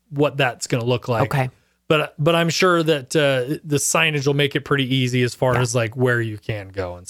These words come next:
Speaker 2: Yeah.
Speaker 1: stuff. So.
Speaker 2: Okay, great. All right. So just be aware of that. So you mentioned how this, this is really gonna impact people after the first wave.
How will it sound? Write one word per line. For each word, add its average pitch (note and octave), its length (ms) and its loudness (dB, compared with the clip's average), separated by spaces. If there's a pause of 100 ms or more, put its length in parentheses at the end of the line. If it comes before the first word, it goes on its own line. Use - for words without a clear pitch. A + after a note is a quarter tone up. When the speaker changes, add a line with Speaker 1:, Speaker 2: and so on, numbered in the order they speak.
Speaker 2:
Yeah. - 160 0
Speaker 1:
stuff. D3+ 100 -10
So. - 140 -6
Speaker 2:
Okay, C#3 340 -2
great. C#3+ 320 -2
All E3 120 0
right. D#3 180 0
So A3+ 100 -2
just D4 220 -2
be E4+ 80 2
aware A3+ 340 2
of G#3 120 -4
that. D3 220 0 (280)
So - 100 -2
you C4+ 180 2
mentioned C#4+ 520 2
how F#3+ 160 2
this, G3+ 280 -2
this G3 240 0
is E3+ 140 -4
really F3+ 220 2
gonna D#3+ 180 0
impact D#3 340 0
people D#3 240 0
after C#3+ 280 0
the C#3 100 0
first C#3 400 -4
wave. C3+ 180 2